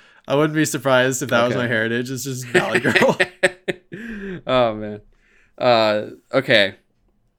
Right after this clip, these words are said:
Speaker 2: I almost said, like, one of the other, like, trigger words of just, like, I always do that, that are awful. Okay. New Immortals of Avium. Uh, this one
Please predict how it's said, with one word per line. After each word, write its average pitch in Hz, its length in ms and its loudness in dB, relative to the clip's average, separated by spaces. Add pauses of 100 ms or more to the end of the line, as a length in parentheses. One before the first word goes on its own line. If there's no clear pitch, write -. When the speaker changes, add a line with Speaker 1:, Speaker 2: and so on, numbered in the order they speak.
(220)
Speaker 2:
I 87 120 -4
almost 113 420 -2
said, 104 200 -2
like, 101 220 -4
one 117 260 -6
of 104 60 -4
the 107 140 -2
other, 98 240 -2
like, 90 280 -6
trigger 113 440 -4
words 101 380 -8
of 104 80 -12
just, 107 240 -10
like, 92 200 -8 (680)
I 110 160 2
always 104 280 -6
do 107 360 -8 (300)
that, 107 220 -10
that 107 160 -10
are 98 120 -8
awful. 101 320 -4
Okay. 117 260 0 (680)
New 170 180 8
Immortals 180 440 4
of 135 220 -2
Avium. 127 600 2 (360)
Uh, 113 320 -4
this 143 380 -2
one 131 580 0